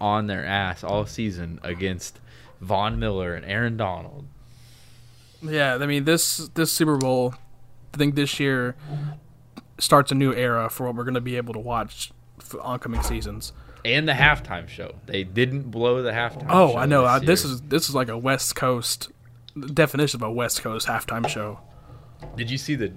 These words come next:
Speaker 1: uh, I saw it on Twitter, but it was this, uh, guy, some guy, somebody's uncle from California posting, like, rules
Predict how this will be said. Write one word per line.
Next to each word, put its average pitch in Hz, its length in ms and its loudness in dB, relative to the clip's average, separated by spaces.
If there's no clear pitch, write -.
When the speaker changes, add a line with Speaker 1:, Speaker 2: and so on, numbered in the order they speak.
Speaker 1:
uh, 90 480 -4
I 101 100 -8
saw 127 200 -2
it 113 80 -2
on 87 100 -8
Twitter, 92 440 -6
but 104 160 -6
it 98 40 -2
was 90 360 -8
this, 98 360 -8
uh, 87 360 -4
guy, 95 480 -2
some 110 240 -4
guy, 98 340 0
somebody's 107 400 -4
uncle 95 520 -6
from 92 160 -10
California 92 800 -4
posting, 110 400 -2
like, 87 180 -4
rules 98 720 -2